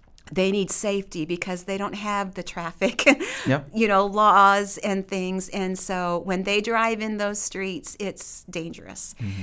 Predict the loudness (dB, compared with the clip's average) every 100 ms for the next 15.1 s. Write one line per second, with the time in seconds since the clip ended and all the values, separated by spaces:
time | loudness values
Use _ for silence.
0 | -6 -2 -2 -2 8 10 10 6 2 -4
1 | -6 -4 -4 -6 -6 -8 -14 -10 -6 -6
2 | -8 _ -20 -6 -4 -4 -6 -12 _ -20
3 | -10 -8 -4 -4 -2 -4 -4 -6 -6 -8
4 | -8 -10 -16 -16 -12 -10 -6 -6 -8 -12
5 | 0 4 4 2 -4 -18 -20 -14 -4 -2
6 | 0 2 2 0 -2 -4 -2 -2 -6 -12
7 | -6 -4 -4 -8 -10 -8 -6 -4 -6 -10
8 | -10 -12 -12 -8 -4 -2 -2 -4 -6 -8
9 | -8 -8 -8 -8 -8 -10 -12 -14 -12 -10
10 | -8 -8 -8 -10 -12 -14 -14 -14 -14 -16
11 | -16 -14 -10 -6 -6 -8 -6 -4 -4 -4
12 | -8 -10 -8 -6 -6 -8 -16 -20 -20 -20
13 | -16 -10 0 2 2 0 -4 -12 -12 -16
14 | -20 -14 -6 -2 -2 -2 -2 0 -2 -4